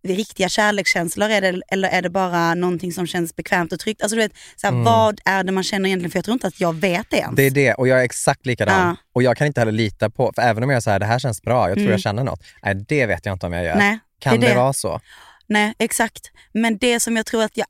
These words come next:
Speaker 1: är dock bra på, för att jag ska vara helt ärlig, jag har noll koll. Alltså, eller så jag, när man börjar träffa någon så är det som att man
Speaker 2: Mm.
Speaker 1: springer rakt ut från ett stup. För att man,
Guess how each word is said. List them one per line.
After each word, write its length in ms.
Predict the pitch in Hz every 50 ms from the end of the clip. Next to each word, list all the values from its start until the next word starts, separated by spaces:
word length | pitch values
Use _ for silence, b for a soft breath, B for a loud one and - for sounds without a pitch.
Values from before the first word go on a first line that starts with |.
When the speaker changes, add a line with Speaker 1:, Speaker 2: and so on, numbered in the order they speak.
| -
Speaker 1:
är 260 | 240 277 302 311 311 240
dock 360 | 180 202 190 - - 170 -
bra 240 | 185 185 175 170 156
på, 240 | - - 170 170
för 100 | - -
att 160 | - - - -
jag 140 | _ 208 208
ska 140 | - - - - _ _ _ _
vara 140 | - - 185
helt 220 | 202 175 165 -
ärlig, 200 | 170 170 - 175
jag 80 | 180 185
har 60 | 202
noll 280 | 185 175 160 165 175
koll. 280 | - - - 170 - -
Alltså, 200 | - 208 214 233
eller 220 | 220 220 214 208 202
så 80 | 214
jag, 420 | 196 185 202 202 196 196 190 190 - - _ _ _ _ _ _ _ _ _ _ _ -
när 460 | 196 208 214 220 226 233 233 220 -
man 400 | 214 214 202 190 180 175 165 160
börjar 400 | - - 202 190 190 180 170 165
träffa 300 | - - 190 - - 175
någon 300 | 175 175 170 156 165 -
så 120 | - - 180
är 60 | 180
det 60 | 175
som 120 | 165 180
att 80 | - -
man 100 | 170 170
Speaker 2:
Mm. 120 | 165 -
Speaker 1:
springer 300 | - - - 175 170 170
rakt 320 | 165 170 175 165 165 - -
ut 100 | 165 -
från 140 | - 151 165
ett 100 | - -
stup. 320 | - - - - - -
För 120 | - -
att 60 | 165 -
man, 380 | 180 170 180 - 233 214 -